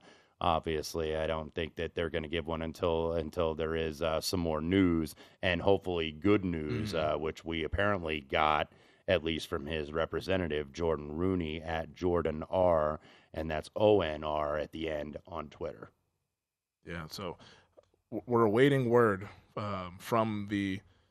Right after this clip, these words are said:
Speaker 2: uh, P R officials at the hospital. Hope-, hopefully that it is, uh, a good update.
Speaker 1: Mm-hmm.
Speaker 2: Um, that's what we're waiting for because, yeah, th-, this has really been, it-, it's, it's a night that,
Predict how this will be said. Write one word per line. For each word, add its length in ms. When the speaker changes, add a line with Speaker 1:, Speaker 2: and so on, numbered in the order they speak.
Speaker 2:
uh, 300
P 140
R 140
officials 380
at 100
the 60
hospital. 600
Hope-, 240
hopefully 500
that 220
it 140
is, 300
uh, 180
a 60
good 260
update. 440
Speaker 1:
Mm-hmm. 280
Speaker 2:
Um, 460
that's 140
what 100
we're 80
waiting 320
for 280
because, 420
yeah, 140
th-, 180
this 200
has 180
really 240
been, 420
it-, 140
it's, 140
it's 220
a 40
night 300
that, 220